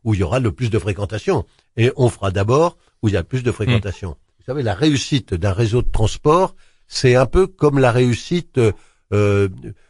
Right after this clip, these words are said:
Speaker 1: on pourrait dire, du chauffage urbain. Il
Speaker 2: D'accord.
Speaker 1: faut de la densité. Il faut de la densité parce que quand il n'y a pas de, de densité,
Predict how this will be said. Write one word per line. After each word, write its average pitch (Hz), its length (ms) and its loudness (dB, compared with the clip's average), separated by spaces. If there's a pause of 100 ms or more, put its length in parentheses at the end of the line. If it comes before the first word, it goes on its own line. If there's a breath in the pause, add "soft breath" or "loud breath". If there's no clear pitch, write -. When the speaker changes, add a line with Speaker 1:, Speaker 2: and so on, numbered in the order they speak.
(260)
Speaker 1:
on 95 120 -2
pourrait 101 280 -2
dire, 110 240 -2
du 110 100 0
chauffage 117 380 -2
urbain. 90 320 0 (320)
Il 127 80 2
Speaker 2:
D'accord. 113 180 0
Speaker 1:
faut 180 180 4
de 135 80 -6
la 131 80 2
densité. 107 580 -4 (260)
Il 120 100 0
faut 165 160 -2
de 131 60 -4
la 123 100 0
densité 123 580 -4
parce - 220 -20
que 117 180 -8
quand - 300 -6
il 120 60 -4
n'y 120 60 2
a 110 60 2
pas 139 160 0
de, 104 300 -2 (260)
de 101 100 0
densité, 113 720 0